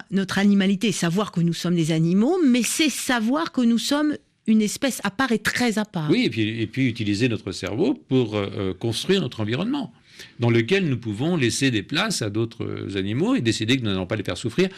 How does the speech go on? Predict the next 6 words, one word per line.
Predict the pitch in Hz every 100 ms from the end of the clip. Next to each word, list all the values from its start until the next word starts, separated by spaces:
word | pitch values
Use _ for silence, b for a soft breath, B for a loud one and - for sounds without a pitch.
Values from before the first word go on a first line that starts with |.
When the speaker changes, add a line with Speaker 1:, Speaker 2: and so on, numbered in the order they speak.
| B B
Speaker 2:
sauf | - 143
quand | -
c'est | 98 107
absolument | - 117 107
indispensable. | 104 107 185 - 247 180 107 - -
Euh, | 101 92 92 104